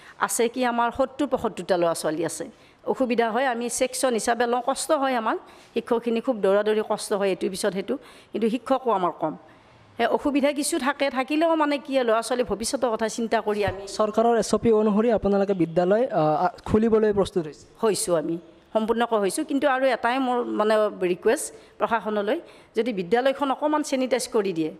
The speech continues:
Speaker 1: সেইটো কাৰণে মই তেওঁলোকক ৰিকুৱেষ্ট কৰিছোঁ। চেনিটাইজ আমি কৰিছোঁ হয়, কিন্তু তেওঁলোকে প্ৰশাসনৰ ফালৰ পৰাও যদি কৰি দিয়ে, ল'ৰা ছোৱালীখিনি, মানে, হেৰি কৰি আৰু,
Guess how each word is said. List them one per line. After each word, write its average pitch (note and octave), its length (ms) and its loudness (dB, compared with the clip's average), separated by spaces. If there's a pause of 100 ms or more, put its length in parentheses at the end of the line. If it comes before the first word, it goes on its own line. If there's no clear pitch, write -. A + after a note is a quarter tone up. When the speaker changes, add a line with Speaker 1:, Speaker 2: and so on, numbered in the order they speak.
(440)
Speaker 1:
সেইটো B3 200 0
কাৰণে A#3+ 240 0
মই A3 140 0
তেওঁলোকক G#3 360 0
ৰিকুৱেষ্ট G3 420 -2
কৰিছোঁ। F#3+ 220 -2
চেনিটাইজ A#3 380 -2
আমি C4 240 0
কৰিছোঁ C#4+ 380 0
হয়, A#3+ 160 0
কিন্তু A#3+ 240 -4
তেওঁলোকে A#3 400 -2
প্ৰশাসনৰ A#3 460 -4
ফালৰ A3+ 220 -2
পৰাও A#3 200 0
যদি A3 160 -2
কৰি A3+ 280 0
দিয়ে, G#3+ 240 2 (440)
ল'ৰা G3 160 2
ছোৱালীখিনি, G3+ 540 0
মানে, F#3+ 240 2
হেৰি F#3 180 0
কৰি F3+ 280 2
আৰু, G3 200 0